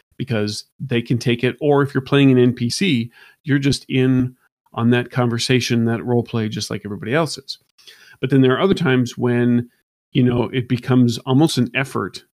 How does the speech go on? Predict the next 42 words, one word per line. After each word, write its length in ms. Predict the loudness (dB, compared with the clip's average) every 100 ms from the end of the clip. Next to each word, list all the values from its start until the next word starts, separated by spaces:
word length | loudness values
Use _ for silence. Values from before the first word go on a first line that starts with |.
| _ -18
to 640 | -8 -4 -4 -4 -4 -8 -8
really 420 | 0 2 2 0
keep 240 | -2 -2
the 80 | -2
ball 260 | -2 -2 0
in 120 | -2
the 160 | -4
air. 100 | -8
And 140 | -8 -2
for 120 | 2
me, 460 | 6 6 8 6 2 -12 _
when 180 | -2 0
I 80 | -2
see 400 | -4 -2 -2 0
that 300 | -2 -4 -8
happening 720 | -4 -4 -2 -4 -6 -8 -12 _ _ _ -10
with, 480 | 0 2 0 -4 -20 _
uh, 340 | -8 -6 -6 -8
a 80 | -8
situation, 640 | -4 -2 2 2 2 0 -2
a 60 |
story, 340 | -2 0 0 0
so 120 | -2
if 120 | 0
I'm 120 | 2
not 260 | 2 0 -4
getting 580 | -2 2 2 2 0 -6
certain 400 | -6 -4 -4 -6
things 400 | -4 0 0 0
from 100 | -2
a 80 | -6
player 600 | -6 -6 -6 -6 -10 -12 -18 -4
for 160 | 0
whatever 360 | 2 2 0 -2
reason, 400 | -4 -4 -6 -4
either 320 | -2 -2 -4
A, 180 | -2 -2
they're 120 | 0
not 180 | -2 -2
enjoying 320 | -2 -2 -2
the 40 | -4
scene, 480 | -2 0 2 0